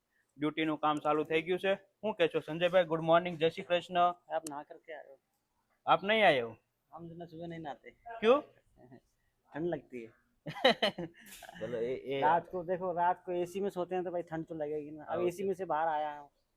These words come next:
Speaker 1: और आपके लिए बता दूं कि हमने अंदर एसी लगा दी है।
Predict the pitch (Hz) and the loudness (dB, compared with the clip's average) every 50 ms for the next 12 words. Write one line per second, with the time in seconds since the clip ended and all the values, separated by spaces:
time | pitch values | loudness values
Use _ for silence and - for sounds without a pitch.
0 | _ _ _ _ _ _ _ _ _ - 135 139 135 139 139 - - 170 160 160 | _ _ _ _ _ _ _ _ _ 0 2 4 4 4 2 2 0 2 4 4
1 | 165 - - 156 156 - 165 165 165 - 180 180 170 - - 165 165 156 143 151 | 4 4 4 4 2 4 4 4 4 4 2 2 0 0 0 2 4 4 4 2
2 | 160 156 165 170 165 147 - - - 139 151 156 165 170 151 147 151 147 - 160 | 0 -2 -2 -2 -4 -4 -6 -8 -6 -6 2 4 6 6 6 4 2 -2 -4 -6
3 | 151 139 143 147 156 151 151 147 151 151 151 156 160 160 | -4 -4 0 0 0 0 0 0 -2 0 0 0 0 -2